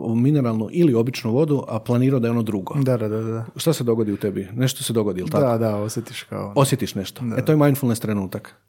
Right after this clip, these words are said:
Speaker 2: Mhm.
Speaker 1: Trenutak kad to što si primio, informacije koje nisi očekivao i ni-, nisi znao šta očekuješ. Očekivao si jednu stvar, vodu, a ono mineralna.
Speaker 2: Mhm, mhm.
Speaker 1: Tijelo reagira na tu razliku. E, mindfulness je, e, od, razliku od hipnoze, m,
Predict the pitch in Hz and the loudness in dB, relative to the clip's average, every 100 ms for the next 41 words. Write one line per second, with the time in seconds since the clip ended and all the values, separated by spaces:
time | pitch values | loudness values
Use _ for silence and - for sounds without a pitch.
0 | - 135 110 107 110 147 175 156 131 107 | -6 -4 -2 -2 0 2 2 0 -2 -8
1 | 120 175 160 143 120 139 156 185 160 127 | 0 0 2 0 0 2 4 6 4 2
2 | 123 127 143 156 135 123 127 127 113 113 | 2 2 2 0 0 0 2 0 -2 -2
3 | 120 156 156 139 139 139 - 139 143 143 | 0 2 4 4 4 2 -4 0 0 0
4 | 135 127 - 120 - 202 - - - _ | 0 0 2 0 0 -6 -8 -12 -16 _
5 | _ _ - - 170 214 151 135 - 101 | _ _ -8 -2 2 4 4 2 0 -4
6 | - 117 117 95 - - 127 143 127 101 | -2 0 0 0 -14 -2 2 4 4 2
7 | 87 92 95 180 - - - - - - | -6 -10 0 2 2 -6 -12 -12 -16 -6
8 | 139 110 104 107 117 98 110 - - 170 | -2 -2 -4 -6 -10 -8 -12 -12 2 4
9 | 190 135 127 143 151 120 117 117 120 101 | 6 4 4 2 2 4 2 2 0 0
10 | 98 98 - - _ _ _ - - _ | -2 -10 -14 -18 _ _ _ -20 -20 _
11 | _ 117 117 113 110 - - _ _ _ | _ -2 2 0 -2 -10 -20 _ _ _
12 | 107 151 190 180 175 147 - 120 92 127 | -2 0 2 2 0 0 -2 -6 -4 0
13 | 139 135 135 127 - 127 117 110 127 135 | 2 2 2 0 0 0 0 0 0 2
14 | 143 156 139 117 120 127 147 175 175 135 | 2 2 -2 -2 -2 0 2 2 2 0